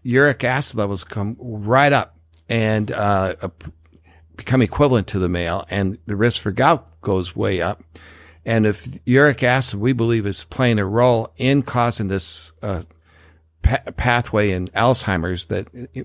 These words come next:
fructose and uric acid are working together, uh, one could argue that the increase, um, uh, in, and the other thing which I haven't told you is that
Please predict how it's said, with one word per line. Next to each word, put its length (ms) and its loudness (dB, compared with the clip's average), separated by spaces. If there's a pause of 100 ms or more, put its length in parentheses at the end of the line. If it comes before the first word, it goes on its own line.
(120)
fructose 540 0
and 100 -2
uric 300 0
acid 320 -2
are 100 -2
working 320 -4
together, 460 -2 (540)
uh, 180 0
one 240 4
could 180 2
argue 420 2
that 200 -4
the 160 0
increase, 720 -2 (120)
um, 400 -4 (500)
uh, 460 0
in, 300 -2 (720)
and 160 4
the 120 4
other 160 6
thing 220 0
which 160 -2
I 80 0
haven't 260 -2
told 260 0
you 140 2
is 160 -2
that 300 -4